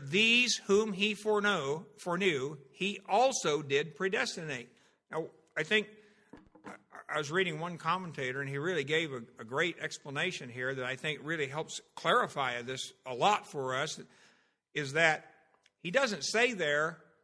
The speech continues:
"For whom he did foreknow, he therefore did predestinate." One is not the consequence of the other.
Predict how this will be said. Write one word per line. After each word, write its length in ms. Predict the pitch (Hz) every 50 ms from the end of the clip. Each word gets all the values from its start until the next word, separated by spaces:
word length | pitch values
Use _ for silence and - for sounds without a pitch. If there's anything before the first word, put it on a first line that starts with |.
| _ _ _ _ _ _ _
"For 280 | 190 180 165 156 147 139 -
whom 420 | - 214 233 240 240 247 247 226
he 220 | 202 - - 196 190
did 400 | 165 180 208 220 214 190 170 170
foreknow, 840 | - - 190 185 175 170 180 208 220 214 185 160 139 127 139 143 139 - _ _ _ _ _ _ _ _ _ _ _ _ _ _
he 140 | 175 175 165
therefore 880 | 143 139 170 190 214 214 190 - - 165 143 135 127 123 123 135 139 - - - _ _ _ _ _ _ _ _ _ _ _ _
did 240 | 131 147 160 156 135
predestinate." 800 | - - 160 160 165 185 185 - - - 147 127 113 113 - _ _ _ _ _ _ _ _ _ _ _ _ _ _ _ _ _ _ _ _ _ _ _ _
One 560 | _ 156 139 156 175 202 214 220 233 233 240 233
is 260 | - 196 180 147 151
not 460 | 170 180 185 196 208 - - - -
the 60 | 156
consequence 760 | 151 - - 202 214 202 - 170 - - 147 139 139 143 139
of 180 | - - 143 139
the 140 | 147 156 175
other. 320 | 196 208 180 135 110 -